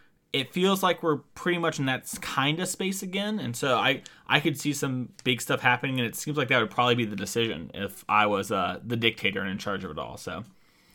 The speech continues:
let's talk about Modern real quick. Um, <laughs> Allie, I, I think,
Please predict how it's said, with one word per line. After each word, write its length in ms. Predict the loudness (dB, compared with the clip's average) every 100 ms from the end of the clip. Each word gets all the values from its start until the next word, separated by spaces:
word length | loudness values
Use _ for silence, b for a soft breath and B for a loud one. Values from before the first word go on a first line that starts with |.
| b b b b b b b b b
let's 140 | 4
talk 80 | 6
about 160 | 6 6
Modern 300 | 10 10 10
real 160 | 6
quick. 340 | 6 2 0 -4 B B B
Um, 480 | 4 6 6 2 -8 _ _ _ _ _
<laughs> 480 | _ _ -14 -10 -6
Allie, 460 | 4 6 8 6 4
I, 380 | 0 0 4 4
I 40 |
think, 320 | 4 0 -4